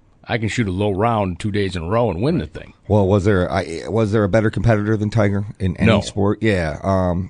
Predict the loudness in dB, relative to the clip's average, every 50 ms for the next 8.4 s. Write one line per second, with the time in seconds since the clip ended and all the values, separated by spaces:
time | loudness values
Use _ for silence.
0 | -6 0 0 2 2 2 2 2 2 0 0 -4 -6 -2 0 2 2 4 4 2
1 | 0 -2 -6 -18 -20 -20 -14 -4 2 4 4 4 4 2 0 -4 -2 0 0 2
2 | 2 0 -2 0 0 2 0 0 2 0 -2 -2 0 2 2 2 4 4 2 2
3 | 2 2 2 2 0 0 -2 -6 -6 -6 -4 -4 -6 -4 -2 -4 -4 -2 -4 -6
4 | -4 -4 -4 -4 -4 -8 -20 -12 -8 -8 -4 2 4 4 4 4 0 2 2 4
5 | 4 4 4 2 0 0 0 0 0 2 0 -2 0 0 0 -2 -2 0 0 0
6 | 0 0 0 -2 -2 -2 -2 -2 0 0 2 0 0 0 -2 -4 -4 -4 -2 -2
7 | -2 0 -2 -2 -2 0 -2 -2 -4 -8 -14 -10 -4 -2 0 0 0 0 -2 -4
8 | -2 -2 -2 -2 0 -2 -2 -2